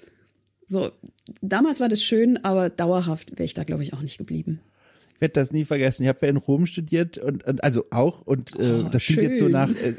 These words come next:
Speaker 2: <laughs> ja, also es war sehr schön, vor allem mit Archäologie im Hintergrund. Ähm, das war natürlich echt toll, quasi an jeder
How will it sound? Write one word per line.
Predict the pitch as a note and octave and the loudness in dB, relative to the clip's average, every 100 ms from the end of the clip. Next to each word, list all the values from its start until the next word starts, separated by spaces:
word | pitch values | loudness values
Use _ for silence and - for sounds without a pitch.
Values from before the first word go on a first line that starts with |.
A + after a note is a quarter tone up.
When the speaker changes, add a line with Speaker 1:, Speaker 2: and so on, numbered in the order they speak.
| C3 | -2
Speaker 2:
<laughs> | - | -2
ja, | C3+ C#3 C#3 F#3 | -2 -2 -4 -4
also | D#3 D3 | -2 -2
es | C#3+ | 2
war | D#3+ | 2
sehr | C#3 D3+ | 4 2
schön, | D#3+ D3 | 2 -2
vor | - | 0
allem | B2+ C#3+ | 2 2
mit | C#3 | 2
Archäologie | C3 C3 C3 - C3 | 0 0 -2 -4 -2
im | F3+ | 0
Hintergrund. | E3+ E3 - F3+ - - - - | 0 -4 -2 -4 -4 -16 -14 2
Ähm, | C3+ C3+ B2+ | 4 4 4
das | B2 - | 2 2
war | B2+ | 2
natürlich | B2 - C3 - | 2 2 0 0
echt | B2 - | -4 2
toll, | D#3 C#3 | 2 2
quasi | C#3 B2+ C3 | 2 2 2
an | B2+ C3 | 0 0
jeder | C3+ C#3 B2+ F#2 F2 | 0 2 2 2 -2